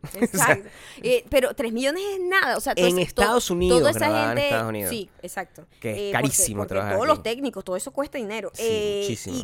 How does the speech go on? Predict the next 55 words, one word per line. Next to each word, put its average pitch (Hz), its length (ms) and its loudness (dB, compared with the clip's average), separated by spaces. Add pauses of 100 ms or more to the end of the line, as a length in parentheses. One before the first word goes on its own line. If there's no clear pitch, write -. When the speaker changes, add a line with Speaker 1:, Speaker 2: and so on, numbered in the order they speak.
(140)
Speaker 2:
y, 214 420 -10
y 208 80 -12
me 214 60 -6
imagino 190 280 -8
que 294 220 -4
toda 214 180 -10
esa 226 140 -10
gente 247 400 -10
comprometió 190 680 -10
su 202 160 -14
dine-, 190 380 -12
su, 180 420 -10
su, 170 400 -16
su 120 560 -20
salario 190 540 -6 (320)
Speaker 1:
Ujú. 131 260 -4
Speaker 2:
por 214 160 0
hacer 185 300 -6
el 190 80 -10
proyecto, 196 560 -8 (280)
un 190 140 -16
passion 180 320 -6
project, 208 460 0 (140)
porque 190 300 -6
yo 175 80 -4
me 170 100 -8
imagino 208 340 -6
que 214 240 -8
esos 185 160 -12
actores 208 360 -14
no 170 120 -14
cobraron 139 340 -12
un 139 80 -16
carajo. 165 460 -8
Speaker 1:
Es 202 180 2
tan 233 240 0
buena 143 400 2
y 143 140 2
es 139 160 -2
tan 185 300 -4
mixta 180 440 -4
la 107 100 -4
película, 117 440 -6
o 101 40 -14
sea, 110 220 -6
t-, 98 300 -16
todo 147 220 -4
lo 175 120 -6
que 143 80 -12
estamos 143 260 -6
hablando 139 220 -2
de 156 60 0
lo 139 100 0
mixto, 143 420 -4
eh, 127 380 -2